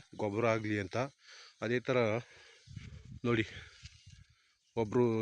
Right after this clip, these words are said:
ಕೀರ್ನಳ್ಳಿ ರೈತರು ಮಾಧವ್, ಮಾಧವಣ್ಣ ಅಂತ ಇವ್ರ ಹೆಸರು,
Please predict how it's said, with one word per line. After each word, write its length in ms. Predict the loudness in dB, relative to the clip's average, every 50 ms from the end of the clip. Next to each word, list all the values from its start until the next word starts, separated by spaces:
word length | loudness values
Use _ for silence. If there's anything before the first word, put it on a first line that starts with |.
| -2 0 2
ಕೀರ್ನಳ್ಳಿ 420 | 2 4 4 4 4 4 6 6 6 6
ರೈತರು 320 | 4 2 2 2 2 2 4 4 4 4
ಮಾಧವ್, 300 | 4 6 6 6 4 4 0 -8 -6 -4 -2
ಮಾಧವಣ್ಣ 420 | 0 4 4 6 6 6 6 6 6
ಅಂತ 140 | 4 2 2 0 0 0
ಇವ್ರ 80 | 0 -2
ಹೆಸರು, 220 | -2 0 0 0